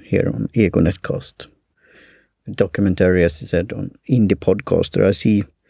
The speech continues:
that's a thing, a topic to talk about, the indie podcasters and the so-called procasters. And, uh, to have podcasting as a hobby and also as a business. And I will continue to spread better ideas when it comes to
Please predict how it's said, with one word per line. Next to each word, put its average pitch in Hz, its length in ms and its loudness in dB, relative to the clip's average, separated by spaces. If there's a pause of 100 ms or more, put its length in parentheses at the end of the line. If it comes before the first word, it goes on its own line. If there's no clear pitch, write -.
(480)
that's - 480 -2
a 143 120 -10
thing, 90 520 2
a - 360 -10
topic - 380 -2
to 95 100 -6
talk 104 280 0
about, - 260 0
the 110 100 2
indie 107 160 2
podcasters 104 680 0
and 95 220 2
the 87 100 2
so-called - 500 -2
procasters. - 960 -2 (1300)
And, - 280 0 (220)
uh, 104 120 -6 (340)
to 107 100 0
have 117 160 0
podcasting 107 540 2
as - 160 0
a 95 40 0
hobby 127 420 2
and 120 300 -2
also 98 300 2
as 85 180 0
a 101 40 0
business. - 680 -6 (360)
And 110 100 -6
I 107 60 0
will 107 200 -4
continue 117 520 2
to 95 220 2 (100)
spread - 440 -2
better 104 280 2
ideas 92 380 4
when 90 160 -2
it 92 60 -12
comes 104 380 -4
to 90 260 0